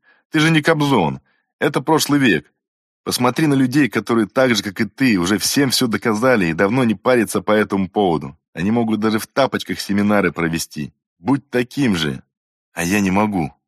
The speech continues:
Если я так сделаю, то я предам свои ценности, сотрудников, которых я даже по пятницам и в московскую жару в плюс тридцать гонял по клиентам в белых рубашках,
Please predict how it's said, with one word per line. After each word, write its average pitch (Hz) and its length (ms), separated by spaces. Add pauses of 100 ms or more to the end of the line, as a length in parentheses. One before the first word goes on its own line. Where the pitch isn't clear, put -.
(1120)
Если 95 220
я 90 60
так 98 160
сделаю, 87 560
то 87 80
я 92 120
предам 98 400
свои 104 220
ценности, 90 580 (120)
сотрудников, 98 760
которых 92 380
я 98 80
даже 92 220
по 90 140
пятницам 92 520
и - 140
в 85 80
московскую 98 500
жару 95 240
в - 60
плюс 95 220
тридцать 90 460
гонял 92 300
по 87 140
клиентам 90 440
в 78 60
белых 85 260
рубашках, 87 500